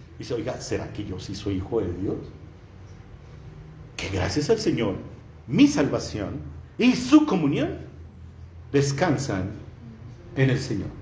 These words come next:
Entonces, aquí estamos hablando de algo supremamente indiscutible y absoluto, basado en las Escrituras. ¿No se hace siempre la voluntad de Dios? Sí, la respuesta es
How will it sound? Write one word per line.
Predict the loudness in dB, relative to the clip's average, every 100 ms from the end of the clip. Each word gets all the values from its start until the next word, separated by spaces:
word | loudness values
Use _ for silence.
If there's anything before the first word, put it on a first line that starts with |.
| -16 -18 -20 -20 -18 -18 -18 0
Entonces, | 4 6 8 6 6 4 2 -6 -12 -20 -6 2
aquí | 2 2 -2
estamos | -2 0 0 0 0
hablando | 2 2 4
de | 4 2 2
algo | 2 2 0 -2 -8 -14 -18
supremamente | -8 0 2 4 4 4 2 4 6 4 2 -2 -4 -2
indiscutible | 0 2 2 -2 -2 -2 2 6 6 4 0 -6 -12 -20 -20 -20 -12 2
y | 4
absoluto, | 6 6 6 6 4 -4 -4
basado | 0 0 0 0
en |
las | 0
Escrituras. | 0 -2 2 4 4 0 -6 -14 -18 -20 -20 -20 -16 -2
¿No | 6 8
se | 6 4
hace | 4 4 2
siempre | 0 4 4 4
la | 4
voluntad | 4 4 4 4
de | 4
Dios? | 6 4 2 -2 -12 -16 -20 -20 -20
Sí, | -4 2 4 4
la | 4
respuesta | 4 4 4 4 6 6
es | 6 2 -8